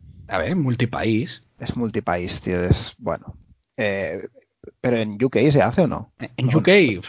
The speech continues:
Speaker 1: pues
Speaker 2: con el
Speaker 1: no
Speaker 2: Brexit,
Speaker 1: sabemos
Speaker 2: ¿no?
Speaker 1: con lo del Brexit, pero claro, como participa Inglaterra,
Speaker 2: O sea,
Speaker 1: igual
Speaker 2: ahora,
Speaker 1: sí que
Speaker 2: ahora
Speaker 1: sí.
Speaker 2: mismo, ahora mismo son más europeos los turcos que los ingleses.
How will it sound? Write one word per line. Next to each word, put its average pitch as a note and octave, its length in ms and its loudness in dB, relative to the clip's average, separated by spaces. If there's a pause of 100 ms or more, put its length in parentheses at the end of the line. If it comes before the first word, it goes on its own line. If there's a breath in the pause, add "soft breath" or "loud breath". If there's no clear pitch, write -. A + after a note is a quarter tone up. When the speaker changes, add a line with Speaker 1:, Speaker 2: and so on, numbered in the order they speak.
(100)
Speaker 1:
pues - 160 -8
Speaker 2:
con C3 120 4
el A#2 60 -2
Speaker 1:
no G#2 40 -4
Speaker 2:
Brexit, A2 280 -4
Speaker 1:
sabemos E3+ 320 4
Speaker 2:
¿no? - 40 -18
Speaker 1:
con D3+ 120 -2
lo B2+ 100 -2
del A#2+ 160 2
Brexit, C#3 480 -2
pero G#2+ 180 -4
claro, C3+ 220 0
como G2+ 200 -4
participa G2 540 -4
Inglaterra, B2 380 -2
Speaker 2:
O - 80 -2
sea, C3+ 80 0
Speaker 1:
igual G#2 240 2
Speaker 2:
ahora, B2 100 -2
Speaker 1:
sí - 80 -8
que D3+ 60 4
Speaker 2:
ahora D3 120 8
Speaker 1:
sí. E3+ 60 4
Speaker 2:
mismo, F#3+ 240 0
ahora D#3 220 -2
mismo G3 280 2
son G#3 120 0
más D#3 100 2
europeos A#2+ 580 2
los B2+ 240 -4
turcos C3 420 -2
que B2 120 -4
los F#2+ 260 -2
ingleses. A2+ 460 0